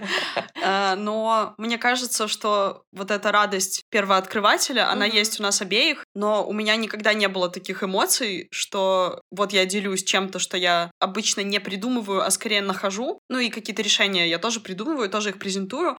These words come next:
Speaker 1: Но для меня это всегда, это никогда не стресс, это никогда не что-то, чего я боюсь и что вызывает у меня волнение.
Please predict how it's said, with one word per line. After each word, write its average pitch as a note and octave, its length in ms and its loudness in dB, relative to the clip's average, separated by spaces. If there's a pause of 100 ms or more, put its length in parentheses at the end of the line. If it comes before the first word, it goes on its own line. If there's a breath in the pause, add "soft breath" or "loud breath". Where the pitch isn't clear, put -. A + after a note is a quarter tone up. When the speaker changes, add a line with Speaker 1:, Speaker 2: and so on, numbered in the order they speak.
(140)
Speaker 1:
Но G#3+ 160 0
для G#3 160 -4
меня G#3+ 320 2
это A3+ 160 -4
всегда, G#3+ 600 0
это A3 180 -6
никогда G#3+ 380 0
не A3 140 0
стресс, F3+ 480 2
это F3 160 -8
никогда G3+ 420 0
не G3+ 120 -2
что-то, B3+ 440 0
чего G#3 240 -2
я G3+ 120 0
боюсь G3 460 -2
и - 100 -8
что - 160 -2
вызывает G3+ 380 0
у G#3 40 -6
меня G3 140 -2
волнение. G3 600 0